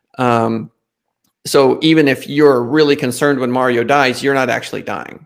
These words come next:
right? Like, it's the, it's the pixels on the screen that die eventually. Um, so that's number one. Number two is getting all the coins is fine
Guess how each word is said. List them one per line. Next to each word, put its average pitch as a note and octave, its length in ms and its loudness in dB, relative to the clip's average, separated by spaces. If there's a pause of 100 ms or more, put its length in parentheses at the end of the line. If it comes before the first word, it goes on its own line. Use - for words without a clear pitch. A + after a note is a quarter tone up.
(140)
right? G#2+ 320 -8
Like, - 220 -10 (100)
it's - 200 -12
the, D2 360 -6 (100)
it's - 180 -6
the - 80 -10
pixels A#2+ 420 -6
on G#2+ 100 -6
the G#2 60 -12
screen - 300 -10
that - 160 -10
die - 420 -10
eventually. - 460 -6 (600)
Um, A2 460 0
so - 160 0
that's C3 160 0
number B2 180 2
one. A#2+ 320 2
Number C#3 200 4
two E3 340 4
is A#2+ 480 0
getting C#3+ 220 2
all B2+ 80 2
the B2 60 -2
coins C3 600 -2 (460)
is A#2 260 -10
fine B2 680 -6